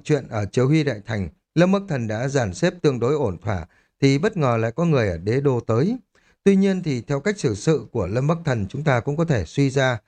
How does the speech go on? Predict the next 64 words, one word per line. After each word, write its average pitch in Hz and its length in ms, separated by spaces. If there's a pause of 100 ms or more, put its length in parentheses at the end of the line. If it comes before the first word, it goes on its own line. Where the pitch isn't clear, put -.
(260)
là 143 140
chúng 190 160
ta 175 120
có 180 80
thể 143 180
sử 107 220
dụng 120 220
cái 151 80
quan 139 220
điểm 95 260
đó 120 80
là 139 220
trời 101 220
cao, 131 440
hoàng 110 220
đế 123 120
ở 123 160
xa. 117 360 (260)
Ở 147 120
đây 170 180
là 143 120
đất 185 240
của 104 80
tao, 110 380
tao 110 100
muốn 113 180
làm 131 200
gì 92 200
thì 85 60
làm 80 200
cái 107 120
đó. 123 280 (360)
Vậy 143 260
thì 139 260
chúng 180 140
ta 151 80
hãy 147 120
đến 135 300
với 202 160
chương 165 220
của 101 100
ngày 101 160
hôm 123 160
nay 131 240 (240)
để 147 200
xem 190 280
chuyện 131 220
gì 98 240
sẽ 117 300
diễn 143 220
ra. 139 280 (920)
Đội 165 200
kỳ 165 140
mã 156 200
lên 208 260
đường, 120 260 (180)
Tiêu 139 200
Dã 131 200
cũng 170 260
cưỡi 180 160
một 190 180
con 113 180
bạch 95 160
mã, 131 260